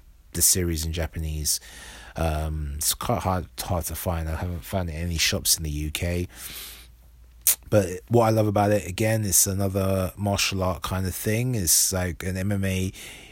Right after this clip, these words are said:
um, story, you know, about these, these women who do M M A, and the panels in it really have this detailed fight scenes of, of jujitsu moves and M M A moves, and,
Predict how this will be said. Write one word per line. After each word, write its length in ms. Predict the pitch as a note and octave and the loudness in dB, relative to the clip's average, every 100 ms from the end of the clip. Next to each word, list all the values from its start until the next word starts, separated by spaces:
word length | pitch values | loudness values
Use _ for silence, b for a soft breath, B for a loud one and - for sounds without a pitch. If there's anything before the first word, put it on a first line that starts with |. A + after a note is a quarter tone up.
| B - - | B -16 -4
um, 500 | F2+ E2+ E2+ E2+ D#2+ | -2 -2 -2 -2 0
story, 460 | - A2+ G#2 G#2 | 2 4 4 4
you 220 | G#2+ G#2+ F#2+ | 4 2 0
know, 120 | F#2+ | 0
about 240 | F#2+ E2+ | 0 -2
these, 360 | F#2 F2+ F2+ - - - - F2 | -2 2 2 2 -4 -20 -16 -4
these 260 | F#2+ F2 | -4 -2
women 380 | G2+ F#2+ F#2+ F2+ | -2 -2 -2 -2
who 140 | F2 | -2
do 160 | D#2+ F#2+ | -2 -2
M 180 | E2 F2+ | -2 -2
M 140 | E2+ | -2
A, 300 | F2 F2+ F2+ B B B B B | 0 0 -2 B B B B B
and 180 | G2 F#2 | -4 -2
the 60 | F2+ | -2
panels 540 | - - C3 A2+ G2+ | 0 2 2 2 2
in 100 | F#2 | 0
it 120 | D#2 E2 | -2 0
really 440 | A2 G#2 G2+ F2 - _ _ - - | 2 2 0 -2 -6 _ _ -20 -10
have 200 | - G2+ | -4 -4
this 200 | F2+ F2+ - - | -2 -2 -2 -2
detailed 640 | A2+ A2 - G2+ F2 E2+ | 0 2 2 2 0 0
fight 360 | - - G#2+ - | 0 0 0 2
scenes 480 | - F#2 F2 E2 F2+ | 2 2 -2 -2 -2
of, 160 | D#2+ B B B - | -4 B B B -4
of 260 | E2 D#2+ | -2 0
jujitsu 680 | - F#2 - A2+ - - F#2 | -2 0 0 2 4 4 2
moves 460 | F2+ F#2 F#2 E2 D#2+ | 0 0 0 0 -2
and 180 | D#2 | -2
M 140 | E2+ G#2+ | -2 0
M 160 | G2+ | 2
A 160 | G2 G2+ | 2 2
moves, 500 | G2 F#2 F2+ D#2+ - | 2 0 0 0 -2
and, 320 | D#2+ D#2+ D2+ | -2 -4 -6